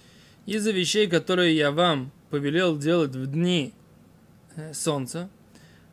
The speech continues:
вело аситем, и вы не делали, игзелу микем мимей ашелек.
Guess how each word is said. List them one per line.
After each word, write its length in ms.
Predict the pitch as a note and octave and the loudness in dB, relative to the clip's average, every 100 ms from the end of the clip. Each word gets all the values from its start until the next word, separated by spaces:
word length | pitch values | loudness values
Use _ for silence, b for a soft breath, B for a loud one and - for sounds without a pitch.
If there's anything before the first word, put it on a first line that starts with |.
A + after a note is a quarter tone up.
| - | -8
вело 400 | C#3+ C#3+ F#3 G#3 | -2 0 2 2
аситем, 560 | E3+ - D3 D3 B2+ | 2 0 -6 -6 -6
и 80 | C3 | -6
вы 220 | C3 E3 | 0 2
не 300 | E3+ D#3 F#3 | 2 0 0
делали, 520 | F3+ C#3 A#2+ A#2+ C3+ F3+ - - B B B B | 0 0 -2 -2 -6 -10 -16 -20 B B B B
игзелу 560 | D#3+ D3 C#3+ C#3 A3 A3+ | -8 -6 -4 0 2 2
микем 420 | F3 - G3 G3+ | 0 0 0 0
мимей 720 | D#3+ D3+ C#3+ C#3+ F3+ F#3 F#3 - | -4 -4 -4 0 2 2 0 -8
ашелек. 500 | D3 - E3+ B2 | -6 0 0 0